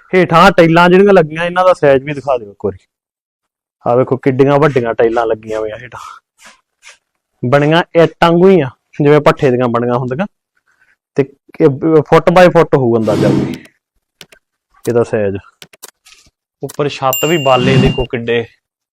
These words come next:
ਵੱਡੇ ਵੱਡੇ ਪਾਏ ਹੋਏ ਆ। ਲੰਬਾਈ ਵੀ ਪੂਰੀ ਕੰਧ ਤੋਂ ਕੰਧ ਤੱਕ ਹੀ ਆ, ਤੇ ਹੈ ਵੀ ਕਿੰਨੇ ਨਰੋਏ ਆ।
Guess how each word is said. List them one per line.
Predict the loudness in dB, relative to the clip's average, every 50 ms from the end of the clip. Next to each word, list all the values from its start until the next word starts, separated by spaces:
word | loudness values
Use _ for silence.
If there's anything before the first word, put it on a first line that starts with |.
| _ _ _ _ _ _ _ _ _ _ _ _ _ _ _ _ _ _ _ -14
ਵੱਡੇ | -10 -10 -10 -8 -8 -8
ਵੱਡੇ | -8 -8 -6 -6 -6 -6
ਪਾਏ | -6 -6 -6 -6 -8
ਹੋਏ | -8 -10 -10 -10 -10
ਆ। | -14 _ _ _ _ _ _ _ _ _ _ _ _ _ _ _ _ _ _ _ _ _ _ _ _ _ _ _ _ _ _ -12
ਲੰਬਾਈ | -10 -10 -6 -4 -2 -2 -2 -2 -4 -4
ਵੀ | -6 -8
ਪੂਰੀ | -8 -8 -8 -6 -6 -6 -6 -6 -10 _ _ _
ਕੰਧ | -10 -8 -6 -6 -4 -2
ਤੋਂ | -2 -2 -2
ਕੰਧ | -2 -4 -6 -6 -4
ਤੱਕ | -4 -4 -4 _ -12
ਹੀ | -12 -10
ਆ, | -10 -12 -14 _ _ _ _ _ _ _ _ _ _ _ _ _ _ _ _ _ _ -12
ਤੇ | -10 -8
ਹੈ | -6 -6 -6 -4 -6
ਵੀ | -6 -6
ਕਿੰਨੇ | -6 -6 -6 -6 -8
ਨਰੋਏ | -8 -8 -6 -6 -4 -4 -2 -4 -4
ਆ। | -6